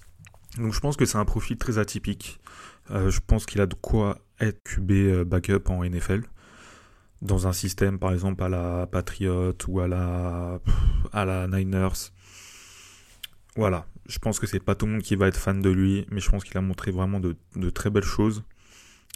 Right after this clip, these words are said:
Euh, c'était une, euh, c'était une recrue trois ou quatre étoiles, je crois, quand il était, il avait été, euh,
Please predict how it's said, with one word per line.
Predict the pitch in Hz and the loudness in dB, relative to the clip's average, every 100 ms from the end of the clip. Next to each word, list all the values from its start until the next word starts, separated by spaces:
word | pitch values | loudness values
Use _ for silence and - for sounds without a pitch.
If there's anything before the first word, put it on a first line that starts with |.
| - | -4
Euh, | 92 | -2
c'était | - 95 - 98 | -2 -2 0 0
une, | 95 | 0
euh, | 90 90 87 90 90 90 90 90 | 0 0 0 0 0 -2 -2 -4
c'était | 90 98 | -4 -4
une | 95 | 0
recrue | 95 - 107 | 0 0 -2
trois | - - 107 | 0 0 0
ou | |
quatre | 120 113 - | 0 -4 -4
étoiles, | 113 123 123 | -2 0 0
je | |
crois, | - 113 | -4 -4
quand | 110 | -2
il | 101 | -2
était, | 92 98 98 95 | 0 0 0 2
il | 95 | 0
avait | 95 | 0
été, | 98 95 | 0 0
euh, | 95 | 0